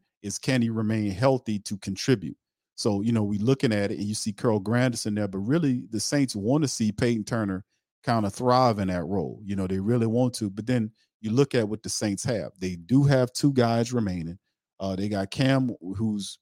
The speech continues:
on the back end of his career, a two-year contract, and then Cam's retiring.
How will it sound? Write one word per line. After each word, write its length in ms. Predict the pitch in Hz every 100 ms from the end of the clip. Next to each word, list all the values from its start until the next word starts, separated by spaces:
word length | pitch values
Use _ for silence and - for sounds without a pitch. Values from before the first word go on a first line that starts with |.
| _ -
on 80 | 110
the 80 | 101
back 300 | 113 123 123
end 80 |
of 100 | 107
his 160 | 113 -
career, 300 | - 95 92
a 60 | 92
two-year 360 | 131 113 110
contract, 560 | - 117 104 - 95 98
and 80 | 92
then 160 | 95
Cam's 380 | - 107 104 104
retiring. 520 | 98 113 92 90 92